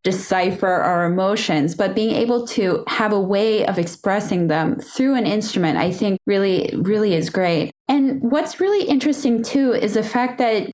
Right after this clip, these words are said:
you have so many different types, you know, Julia, the administrator, Julia, the admi-,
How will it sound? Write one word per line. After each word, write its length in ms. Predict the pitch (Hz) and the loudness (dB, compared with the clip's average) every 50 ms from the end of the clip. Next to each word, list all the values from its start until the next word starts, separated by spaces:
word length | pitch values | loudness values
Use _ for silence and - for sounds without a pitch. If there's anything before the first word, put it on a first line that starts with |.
| - - | -6 -2
you 100 | 247 240 | -2 0
have 220 | 233 - 277 302 269 | 0 0 0 0 0
so 320 | - - - - 302 302 | -2 -4 -2 0 2 2
many 420 | 302 349 339 311 302 294 254 233 226 | 2 4 4 4 4 2 2 0 0
different 640 | - 220 226 226 226 247 226 208 202 185 - - - - _ _ | 0 0 0 0 0 0 0 0 0 0 -2 -4 -6 -12 _ _
types, 640 | - - - 247 254 214 - 185 - - - - - - _ | -6 -4 -2 0 0 0 0 -2 -4 -8 -12 -12 -14 -10 _
you 100 | - 214 | -2 0
know, 160 | 208 190 185 | 0 2 2
Julia, 460 | 185 185 - 220 202 202 202 196 196 190 | 0 2 2 2 2 2 2 2 2 2
the 100 | 196 185 | 0 0
administrator, 720 | - 190 190 185 185 185 185 185 - 180 165 165 160 175 | 0 0 0 2 0 0 0 0 -2 0 0 0 0 0
Julia, 420 | 170 - 190 190 196 190 185 185 | 0 0 0 2 2 2 2 2
the 120 | 180 185 185 | 0 0 0
admi-, 400 | 180 175 175 185 185 202 202 | 2 2 2 2 2 0 0